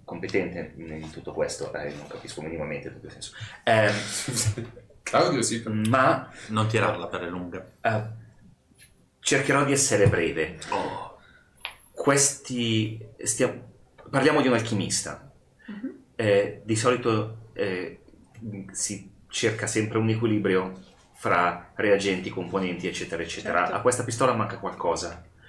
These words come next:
Speaker 1: Se attinge ora al suo potere, potrebbe attingere a un potere incompiuto. Se troviamo tutti i pezzi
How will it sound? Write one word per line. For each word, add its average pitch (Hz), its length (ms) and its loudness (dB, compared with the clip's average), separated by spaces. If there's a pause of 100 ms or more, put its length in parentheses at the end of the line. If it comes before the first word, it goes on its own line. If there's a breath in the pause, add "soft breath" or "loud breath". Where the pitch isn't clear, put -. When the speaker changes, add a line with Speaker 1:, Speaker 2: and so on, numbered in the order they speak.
(420 loud breath)
Speaker 1:
Se - 680 2 (240)
attinge 110 460 0
ora 104 200 4
al 95 60 4
suo 104 160 -2
potere, 101 560 2 (100)
potrebbe 98 360 2
attingere 110 340 0
a 107 40 2
un 107 60 -2
potere 101 260 -2
incompiuto. 104 640 -6 (1500)
Se - 200 0
troviamo 117 420 4
tutti 131 280 -6
i 110 60 -4
pezzi 117 600 -2